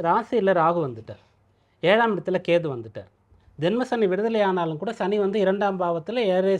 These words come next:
சனியுடைய கடைசி பகுதியா தான் இப்ப இருக்கார். அதனால, நீங்க இந்த பலனை எப்படி அடையணும்னு சொன்னா, ராசியில ராகு வரும்போது, எப்படியாவது உயரு, முன்னேறு, வெற்றி பெறு, இப்ப இருக்கக்கூடிய நிலை போராதுன்னு உங்களை தூண்டி கொண்டே இருப்பார். குரு ஐந்துல இருந்து ராகுவை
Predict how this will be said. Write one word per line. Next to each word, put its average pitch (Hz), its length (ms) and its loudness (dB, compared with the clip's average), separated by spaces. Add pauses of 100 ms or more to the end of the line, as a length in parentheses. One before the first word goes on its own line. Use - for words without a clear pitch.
சனியுடைய 165 480 -2
கடைசி 175 340 0
பகுதியா 160 440 0
தான் 190 180 0
இப்ப 151 120 -4
இருக்கார். 151 380 -4 (560)
அதனால, 147 340 0 (640)
நீங்க 147 240 -2
இந்த 143 200 -4
பலனை 226 280 -2
எப்படி 233 300 -2
அடையணும்னு 185 560 0
சொன்னா, 123 200 -8 (300)
ராசியில 233 440 0 (100)
ராகு 226 260 0
வரும்போது, 175 560 -2 (100)
எப்படியாவது 208 760 -4 (200)
உயரு, 190 440 -2 (120)
முன்னேறு, 170 540 -2 (100)
வெற்றி 156 300 -6
பெறு, 147 360 -2 (500)
இப்ப 143 180 -2
இருக்கக்கூடிய 202 440 2
நிலை 170 280 0 (100)
போராதுன்னு 202 460 0
உங்களை 175 180 0 (100)
தூண்டி 285 340 -4
கொண்டே 160 280 -2
இருப்பார். 139 320 -6 (540)
குரு 220 300 0
ஐந்துல 233 440 4
இருந்து 247 200 0
ராகுவை 214 360 4